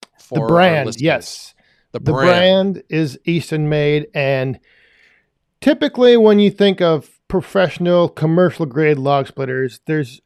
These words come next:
Speaker 2: a few names that always rise to the top as far as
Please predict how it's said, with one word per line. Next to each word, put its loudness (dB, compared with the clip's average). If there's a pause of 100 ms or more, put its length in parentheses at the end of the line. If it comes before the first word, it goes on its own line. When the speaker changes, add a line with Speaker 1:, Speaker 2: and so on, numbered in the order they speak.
(240)
Speaker 2:
a -8
few 2
names 2
that 0
always -2
rise -2
to -14
the -18
top -6
as -12
far -6
as -10